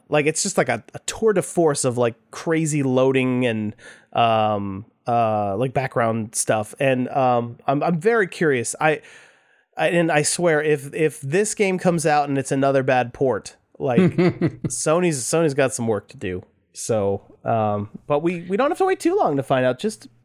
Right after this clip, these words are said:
Speaker 1: just about a month. So
Speaker 2: Yeah. Yeah,
Speaker 1: yeah.
Speaker 2: this one should be interesting. They, they are using, I can't remember the name of that. What's the name of that studio they bought specifically for P C porting? Uh,
Speaker 1: Oh,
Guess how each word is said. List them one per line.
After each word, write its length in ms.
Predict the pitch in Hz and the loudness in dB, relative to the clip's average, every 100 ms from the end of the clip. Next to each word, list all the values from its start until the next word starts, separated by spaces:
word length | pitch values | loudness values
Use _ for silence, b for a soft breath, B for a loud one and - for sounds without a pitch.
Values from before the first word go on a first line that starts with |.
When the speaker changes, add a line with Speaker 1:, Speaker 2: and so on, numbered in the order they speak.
| - | -12
Speaker 1:
just 220 | 247 - | -12 -6
about 240 | 240 277 | -2 0
a 20 | 262 | 2
month. 360 | 226 120 - _ | 0 -2 -10 _
So 320 | - - 113 107 | -14 -4 -2 0
Speaker 2:
Yeah. 200 | 233 - - - _ - _ _ b b | 0 -4 -8 -20 _ -20 _ _ b b
Yeah, 80 | 139 | -2
Speaker 1:
yeah. 40 | 220 | 0
Speaker 2:
this 180 | 208 - | 0 0
one 160 | 254 | -2
should 180 | 226 240 | -2 -2
be 60 | 202 | -2
interesting. 520 | 185 160 147 143 127 | 0 0 0 0 0
They, 300 | 131 131 - | 0 0 -2
they 100 | 147 | 0
are 80 | 143 | 0
using, 500 | 135 156 185 202 185 | 2 0 0 -2 -4
I 40 | - | -4
can't 140 | - | -6
remember 160 | 247 185 | -4 -2
the 60 | 160 | 0
name 120 | 151 | 0
of 60 | |
that. 80 | 135 | 0
What's 160 | 190 - | -4 -4
the 100 | 262 | -2
name 120 | 254 | -2
of 60 | 165 | -2
that 60 | |
studio 400 | - - 147 143 | -4 0 2 2
they 140 | 123 117 | 2 0
bought 240 | 120 - | -2 -2
specifically 500 | - 143 - 135 131 | -2 -2 0 0 -2
for 420 | - - 131 135 | -4 -4 0 0
P 200 | 120 147 | -2 -4
C 160 | 123 123 | -2 -4
porting? 480 | 117 127 113 107 110 b b b b - | -2 -2 0 -4 -6 b b b b -4
Uh, 640 | 123 113 107 107 117 - - - | 0 0 0 0 -2 -4 -8 -2
Speaker 1:
Oh, 480 | 190 277 165 110 | 0 2 2 -2